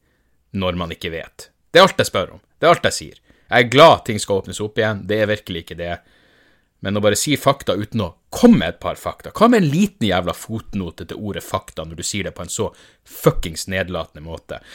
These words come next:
Jeg mener, så dere en s-, eh, det var en sak i, eh, i Oslo. Eh, noen fikk, eh, oversvømmelse hjemme,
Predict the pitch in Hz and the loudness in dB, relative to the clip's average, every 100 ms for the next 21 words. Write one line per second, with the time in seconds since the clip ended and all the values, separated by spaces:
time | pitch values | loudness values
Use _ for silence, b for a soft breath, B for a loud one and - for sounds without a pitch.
0 | B 156 151 - 202 160 107 95 - 110 | B 0 2 6 6 6 0 -2 -2 0
1 | 98 90 82 - _ _ _ _ _ _ | 2 0 -6 -14 _ _ _ _ _ _
2 | - 139 120 - 135 117 101 92 90 80 | -6 2 2 4 2 2 -4 -4 -4 -4
3 | 101 127 - 98 87 - 92 101 113 104 | -6 -6 -2 -2 -2 -6 -6 -2 -2 -4
4 | 95 - 87 82 b b b b - 135 | -6 -4 -6 -6 b b b b 2 4
5 | 143 - 120 110 95 90 - 92 110 131 | 4 4 4 4 0 -4 -2 0 0 0
6 | 123 | 2